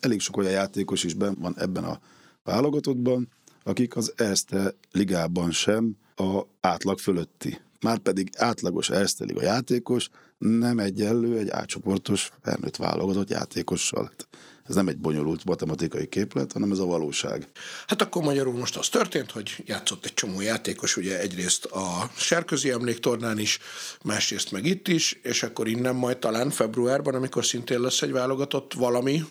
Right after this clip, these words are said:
Speaker 2: szokott
Speaker 1: Azt,
Speaker 2: lenni,
Speaker 1: azt mondta
Speaker 2: ugye?
Speaker 1: Konstantin, Kevin Konstantin szövetségkapitány, hogy oda már egy éles válogatott keretet fog összerakni,
Speaker 2: Mhm.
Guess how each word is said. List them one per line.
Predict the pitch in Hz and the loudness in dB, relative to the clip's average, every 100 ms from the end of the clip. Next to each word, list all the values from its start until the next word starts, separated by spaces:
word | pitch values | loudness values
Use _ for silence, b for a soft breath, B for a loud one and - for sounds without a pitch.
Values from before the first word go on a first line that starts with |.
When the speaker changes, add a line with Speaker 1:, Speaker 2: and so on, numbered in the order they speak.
| - | -2
Speaker 2:
szokott | - 175 | 2 2
Speaker 1:
Azt, | - | 4
Speaker 2:
lenni, | - 110 | 2 4
Speaker 1:
azt | 104 | 6
mondta | 131 196 | 6 6
Speaker 2:
ugye? | 262 | 4
Speaker 1:
Konstantin, | - 147 139 160 151 - 156 156 139 - _ _ _ - | 4 2 4 2 2 4 4 4 0 -6 _ _ _ 0
Kevin | 135 131 | 4 4
Konstantin | 135 139 135 135 139 131 131 | 4 2 4 2 4 4 2
szövetségkapitány, | 113 131 117 131 127 127 - 127 | 2 2 2 2 2 0 0 2
hogy | 117 - | 2 4
oda | 120 117 | 4 4
már | 120 120 | 4 4
egy | 113 107 - | 2 0 2
éles | 110 104 98 - | 4 4 4 2
válogatott | 98 98 98 98 98 92 | 2 4 2 2 0 0
keretet | 101 98 95 90 | 2 2 0 -2
fog | 90 | 0
összerakni, | 98 - 139 143 139 139 | 2 2 4 2 4 4
Speaker 2:
Mhm. | 147 | 4